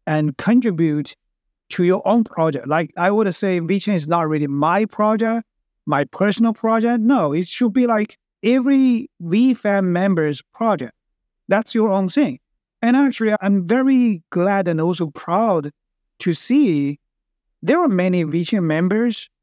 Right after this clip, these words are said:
in the community feel that way. You get engaged, you get also recognized and rewarded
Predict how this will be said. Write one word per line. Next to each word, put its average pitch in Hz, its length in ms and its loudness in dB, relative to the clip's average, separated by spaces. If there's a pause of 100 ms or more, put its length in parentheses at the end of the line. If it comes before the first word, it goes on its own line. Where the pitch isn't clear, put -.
(100)
in 214 160 2
the 233 100 2
community 208 640 0
feel 262 320 -2
that 247 180 0
way. 262 280 0 (600)
You 175 140 -4
get 202 240 0
engaged, 170 680 0 (360)
you 175 140 0
get 170 520 0 (120)
also 170 580 0 (440)
recognized 196 1080 0
and 160 440 -4 (260)
rewarded 185 800 2